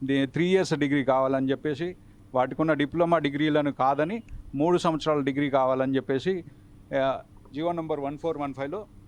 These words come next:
రెండు వేల పదిహేడులో ఇచ్చారు. ఇది కానీ ఇది ఎవరికి తెలియకుండా అదే డిగ్రీలతోటి ఇప్పటి వరకు ఎగ్జామ్ రాస్తున్నారు. రాసి అక్కడికి వెళ్ళి వన్ ఫోర్ వన్ ఫైవ్ వన్ ఫైవ్ జీవోని పట్టుకొని వెళ్తే అక్కడ ఈ జీవో కాదు,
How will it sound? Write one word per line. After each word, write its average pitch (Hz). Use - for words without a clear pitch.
రెండు 139
వేల 165
పదిహేడులో 147
ఇచ్చారు. 110
ఇది 139
కానీ 160
ఇది 151
ఎవరికి 143
తెలియకుండా 151
అదే 131
డిగ్రీలతోటి 151
ఇప్పటి 147
వరకు 143
ఎగ్జామ్ 135
రాస్తున్నారు. 151
రాసి 147
అక్కడికి 143
వెళ్ళి 156
వన్ 139
ఫోర్ 160
వన్ 147
ఫైవ్ 120
వన్ 135
ఫైవ్ 156
జీవోని 139
పట్టుకొని 139
వెళ్తే 135
అక్కడ 135
ఈ 139
జీవో 143
కాదు, 131